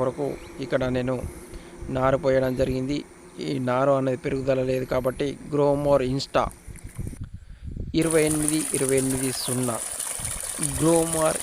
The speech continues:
Insta ఎన్పికే ఇరవై ఎనిమిది ఇరవై ఎనిమిది సున్నా నంబర్ గల Growmore Insta-ను తీసుకురావడం జరిగింది. ఈ Growmore Insta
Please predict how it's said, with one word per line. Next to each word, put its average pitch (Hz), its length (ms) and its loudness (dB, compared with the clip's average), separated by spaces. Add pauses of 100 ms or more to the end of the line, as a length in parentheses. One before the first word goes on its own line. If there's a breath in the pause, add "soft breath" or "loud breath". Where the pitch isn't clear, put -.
Insta 135 340 0 (920)
ఎన్పికే 160 760 0 (1200)
ఇరవై 170 240 2
ఎనిమిది 170 340 0 (180)
ఇరవై 156 240 2
ఎనిమిది 151 280 0 (140)
సున్నా 139 360 0 (600)
నంబర్ 151 380 2 (300)
గల 127 120 4 (560)
Growmore 165 540 4 (120)
Insta-ను - 840 -2 (120)
తీసుకురావడం 135 580 4 (100)
జరిగింది. 147 360 0 (440)
ఈ - 20 4 (240)
Growmore 175 480 4 (120)
Insta 143 360 2